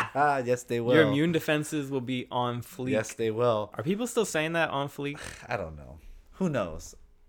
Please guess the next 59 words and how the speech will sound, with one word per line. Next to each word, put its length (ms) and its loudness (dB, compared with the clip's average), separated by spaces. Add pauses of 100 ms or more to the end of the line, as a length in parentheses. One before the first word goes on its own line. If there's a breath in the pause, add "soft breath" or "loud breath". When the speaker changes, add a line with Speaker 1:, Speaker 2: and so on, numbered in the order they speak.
(200)
Speaker 1:
I 100 6
don't 140 4
know 80 0
what's 140 -4
going 200 -4
on 60 0
Speaker 2:
I'm 60 0
Speaker 1:
with 40 -2
Speaker 2:
trying 160 6
to 60 2
Speaker 1:
it. 20 0
Speaker 2:
get 140 0
to 80 0
the 40 0
bottom 300 -2
of 80 -8
this. 320 -8
I'm 160 -4
asking 320 -2
the 80 -6
right 180 -2
questions. 540 -8
Speaker 1:
But, 320 2
but 100 0
you 120 -2
know 60 2
what? 100 4
I'm 180 2
not, 220 4
I'm 160 0
not 200 2
that 200 2
trendy 340 -4
or 140 -2
cool, 300 -6
so 140 -14
you 120 -8
mu-, 160 -6
you're 200 -4
asking 360 -4
the 80 -10
wrong 200 -10
Speaker 2:
I 80 -4
gotta 120 2
Speaker 1:
person. 120 6
Speaker 2:
ask 160 0
the 80 -6
kids. 380 -2
Speaker 1:
<laughs> 140 2
Speaker 2:
I 340 0
gotta 180 6
text 220 -2
my 60 0
little 180 0
brother. 400 -2 (220)
Speaker 1:
<laughs> 0 -
But 960 2
yeah, 140 8
so 440 4